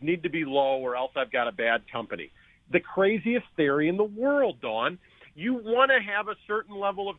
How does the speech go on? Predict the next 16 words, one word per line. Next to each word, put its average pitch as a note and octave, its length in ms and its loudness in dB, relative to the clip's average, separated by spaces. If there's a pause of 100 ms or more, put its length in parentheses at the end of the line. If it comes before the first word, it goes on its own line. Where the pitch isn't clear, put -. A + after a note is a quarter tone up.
(120)
turnover F#3+ 600 0
in F3+ 80 -2
a F3+ 60 -2
company F#3+ 520 -2 (240)
because F3+ 300 0
it F#3 80 -10 (260)
shows, F#3+ 520 2 (280)
number F3 320 0
one, G3 460 2
that E3+ 160 -4
mediocrity F3+ 800 0
and C#3+ 160 -4
poor E3+ 220 -2
performance D3+ 640 -4
isn't B2 240 -6
tolerated. G2+ 720 2